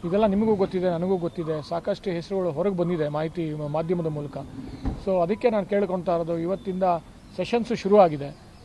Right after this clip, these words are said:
ವಿರೋಧ ಪಕ್ಷದವ್ರಿಗೂ ಅಷ್ಟೇ ಕೇಳ್ಕೊಳ್ಳೋದು, ವಿರೋಧ ಪಕ್ಷದವ್ರು ಯಾಕೋ ವಿಷಯನೇ ತೆಗಿತಾ ಇಲ್ಲ.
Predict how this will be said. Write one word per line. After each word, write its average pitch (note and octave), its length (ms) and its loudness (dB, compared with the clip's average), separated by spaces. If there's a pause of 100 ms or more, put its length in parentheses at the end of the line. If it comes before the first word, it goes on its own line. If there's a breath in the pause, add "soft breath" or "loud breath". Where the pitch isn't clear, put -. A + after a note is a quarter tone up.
ವಿರೋಧ G3+ 200 2
ಪಕ್ಷದವ್ರಿಗೂ G3 760 0
ಅಷ್ಟೇ F3 240 -2
ಕೇಳ್ಕೊಳ್ಳೋದು, E3+ 440 -4
ವಿರೋಧ F3+ 240 -2
ಪಕ್ಷದವ್ರು G3 320 -2
ಯಾಕೋ F#3 300 0
ವಿಷಯನೇ E3+ 460 0
ತೆಗಿತಾ F#3 320 0
ಇಲ್ಲ. D3 140 -2